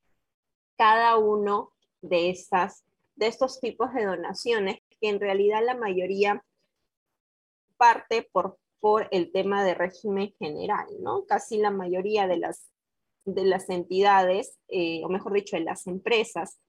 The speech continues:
parten por este régimen que es, que es el, el que abarca prácticamente todo, ¿sí? Entonces, el régimen de alimentos, como les había mencionado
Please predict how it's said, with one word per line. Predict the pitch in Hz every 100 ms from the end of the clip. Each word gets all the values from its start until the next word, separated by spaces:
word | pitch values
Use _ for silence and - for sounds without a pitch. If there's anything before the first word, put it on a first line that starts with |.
| _ _ _
parten | 269 240 - 233 -
por | 175
este | 175 190 233
régimen | 214 175 175 - 214 196 196 196
que | 180 170 175
es, | 190 - _ _ _ _ _ _ _
que | 233
es | 226 -
el, | - 220 196
el | 202 180
que | 175
abarca | 185 202 226
prácticamente | 196 196 196 175 185 180
todo, | 190 151 - _ _ _
¿sí? | - 196 220
Entonces, | 202 190 190 196 208 196 -
el | 180
régimen | 180 190 233 208 208
de | 202
alimentos, | 196 220 220 190 180 175 -
como | 170 160
les | 156 -
había | 165 175
mencionado | 185 185 202 214 214 196 165 180